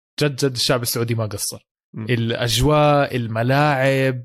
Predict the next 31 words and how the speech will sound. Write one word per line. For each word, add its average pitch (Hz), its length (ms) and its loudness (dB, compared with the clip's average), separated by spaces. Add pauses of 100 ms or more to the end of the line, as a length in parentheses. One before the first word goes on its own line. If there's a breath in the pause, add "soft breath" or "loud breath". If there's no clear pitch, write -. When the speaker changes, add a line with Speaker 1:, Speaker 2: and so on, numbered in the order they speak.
Speaker 1:
آه، 110 680 -2
المباريات 143 580 2
نفسها 180 280 -2
حامية، 143 680 0 (340 loud breath)
آه، 117 400 2 (340)
كل 247 200 0
إشي 202 200 -2
كان 156 180 2
حلو 147 200 0
بصراحة. 139 320 0
وحتى - 440 -4
للحظة 147 440 0
إني 131 100 0
جد 185 180 -2
حسيت 175 380 -2
اللعيبة 147 600 0 (300)
عم 123 120 0
بتبلش 160 400 0
تقتنع 175 360 -2
وتستمتع 135 580 0
بالموضوع، 113 640 -4
فاهم 127 280 -2
علي؟ 127 240 -2 (640 loud breath)
آه، 120 460 0 (120)
وهاي، 190 280 2
هاي 196 220 2
كانت 226 260 -2
حلاوة 175 280 2
البطولة 139 360 0
بشكل 113 280 -4
عام. 104 180 -4